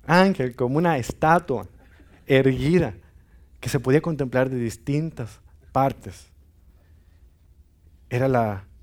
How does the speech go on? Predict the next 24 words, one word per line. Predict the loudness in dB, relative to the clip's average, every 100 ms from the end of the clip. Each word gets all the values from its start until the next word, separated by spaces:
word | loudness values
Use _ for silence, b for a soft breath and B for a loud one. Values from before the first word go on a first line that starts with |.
| -20 _ _ -20 -10
presencia | -8 -4 -4 -2
misma | -4 -4 -6
del | -6
Señor | -8 -10
Jesucristo. | -10 -12 -12 -10 -10 -8
Algunos | -8 -8
piensan | -6 -6 -6 -10
eso. | -14 -18 -20 _ _ -20 -20 _ _ _ 0
Pero | 4 6 4 2
hay | -2
algo | 0 0 0
que | 0
nos | 0 -2
ayuda | -2 0 0
a |
entender | 0 -2 -2 -2
que | -2 -4 -4 -12
quizá | -10 -6 -6
no | -4 -6
sea | -4 -2 0
este | -2 -4
el | -2
caso. | 0 0 -4 b b b _ _ _ _ -12 0
Porque | 0 4 2